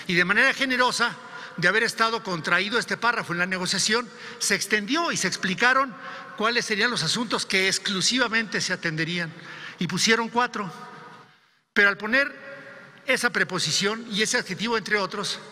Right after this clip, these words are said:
hipócritamente se están abriendo todo el canal para meter cualquier otro tema que ellos quieran y no los que se están tratando. Entonces, yo creo que si se quita ese entre otros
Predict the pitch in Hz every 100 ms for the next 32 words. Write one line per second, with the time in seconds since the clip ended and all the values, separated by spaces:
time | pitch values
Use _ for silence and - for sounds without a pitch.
0 | - - - - _ 165 - 220 220 196
1 | 190 190 165 175 185 202 185 180 180 180
2 | 208 - - 220 226 - 190 196 214 185
3 | 170 185 226 - 214 - 294 311 - 240
4 | 269 262 208 - - - - - - 214
5 | 214 226 - 220 226 240 220 165 208 247
6 | 170 - 143 - 175 160 139 - 117 101
7 | - - - - _ _ _ _ _ _
8 | _ _ _ _ _ _ 139 208 202 214
9 | - - - - - - 147 180 202 226
10 | 214 160 165 180 208 220 180 - - -
11 | - 208 185 269 156 151 175 190 185 175
12 | - -